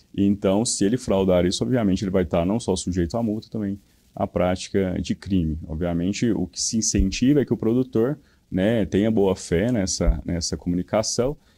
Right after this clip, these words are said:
e informe efetivamente o prejuízo que ele teve, né? Seja ali de um, de um equino, de um bovino ou de um caprino, né, no prazo até quinze dias desse, dessa morte desse animal, e ele tendo aí um prazo de até sessenta dias pra receber pelo valor de mercado na data da avaliação.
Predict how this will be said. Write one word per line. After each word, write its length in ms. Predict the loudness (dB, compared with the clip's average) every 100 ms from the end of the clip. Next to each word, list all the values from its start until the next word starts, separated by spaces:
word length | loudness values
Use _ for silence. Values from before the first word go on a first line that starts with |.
| _ -2
e 500 | 2 4 4 4 2
informe 420 | 0 0 2 2
efetivamente 540 | 0 -2 2 2 2 -2
o 40 |
prejuízo 480 | -2 0 0 -2 -2
que 60 | -2
ele 120 | -2
teve, 400 | -2 -4 -2 -4
né? 200 | -2 -2
Seja 320 | -2 0 2
ali 140 | 0 -2
de 100 | -2
um, 180 | -4
de 100 | -4
um 80 | -6
equino, 640 | -6 -4 -2 -2 -2 -4 -10 _ _ -4
de 80 |
um 80 | 0
bovino 400 | 0 0 -2 -2
ou 60 | 0
de 60 |
um 60 | -2
caprino, 540 | -4 -6 -4 -2 -4 -8 -18 -20 _ 0
né, 140 | 2
no 100 | 2
prazo 280 | 2 2 2
até 200 | 0 -2
quinze 420 | 2 2 4 2
dias 560 | -2 0 0 -2 -6 -4
desse, 560 | -2 -2 -4 -2 -2 -4 -8
dessa 380 | -2 0 2 2
morte 320 | 2 0 0
desse 260 | 0 0 0
animal, 420 | 0 0 0 -2 -8 _ _ -4
e 100 | 0
ele 140 | 0
tendo 300 | 0 0 2
aí 100 | 2
um 80 | 2
prazo 260 | 0 0 2
de 60 |
até 180 | 0 0
sessenta 400 | -2 0 0 0
dias 240 | 0 -2 0
pra 200 | 2 2
receber 360 | 2 0 -2
pelo 200 | 0 -2
valor 420 | 0 2 2 2
de 100 | 2
mercado 600 | 0 0 0 2 2 2
na 160 | 0 0
data 440 | 2 0 0 -2
da 400 | -2 0 0 2
avaliação. 600 | 0 -2 -2 -2 -6 -8